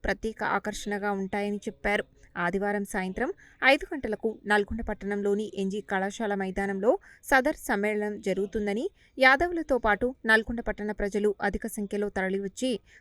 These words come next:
కార్యక్రమాన్ని విజయవంతం చేయాలని కోరారు. ఈ ఏడాది సదర్ సమ్మేళనంలో హర్యానా నుండి తీసుకువచ్చిన గోల్టు బజరంగి,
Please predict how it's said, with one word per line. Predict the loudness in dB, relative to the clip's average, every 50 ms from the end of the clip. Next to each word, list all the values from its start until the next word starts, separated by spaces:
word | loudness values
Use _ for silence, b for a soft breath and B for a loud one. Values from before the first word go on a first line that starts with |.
| b 6
కార్యక్రమాన్ని | 8 8 8 6 2 -2 -4 -4 -2 -2 -2 -4 -4 -4
విజయవంతం | -6 -4 -2 -2 -2 -2 -4 -4 -4 -6
చేయాలని | -4 -4 -2 -2 0 0 0 0 -2 -4
కోరారు. | -4 -4 -4 -2 0 0 0 -2 -4 -8 _ _ _ -6 -2
ఈ | 0 0 2
ఏడాది | 2 0 -2 -2 -2 -4 -4 -6 b b b b b
సదర్ | 2 2 4 4 4 0 -2
సమ్మేళనంలో | -2 -2 -2 0 0 0 0 0 -2 -2 -2 -2 0 0 -2 -2 -4 _ _ _ _ _ _ -2 2
హర్యానా | 4 4 4 4 0 -2 -4 -4
నుండి | -4 -4 -4 -4 -4
తీసుకువచ్చిన | -4 -6 -8 -8 -8 -8 -6 -4 -4 -4 -2 -2 0 0 -2 -2 -6 -8 -2 2
గోల్టు | 2 2 2 2 2 0
బజరంగి, | 0 0 0 -2 -2 -2 -2 -2 0 0 -2 -2